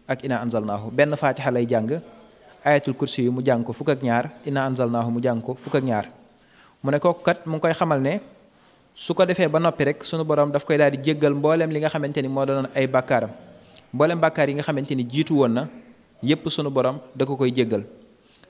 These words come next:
Te itam, sunu borom dina ko bindal yoolub juróom benn fukki siddiq.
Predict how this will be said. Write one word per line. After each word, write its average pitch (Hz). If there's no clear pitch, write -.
Te 165
itam, 165
sunu 160
borom 151
dina 160
ko 165
bindal 147
yoolub 143
juróom 170
benn 151
fukki 143
siddiq. 123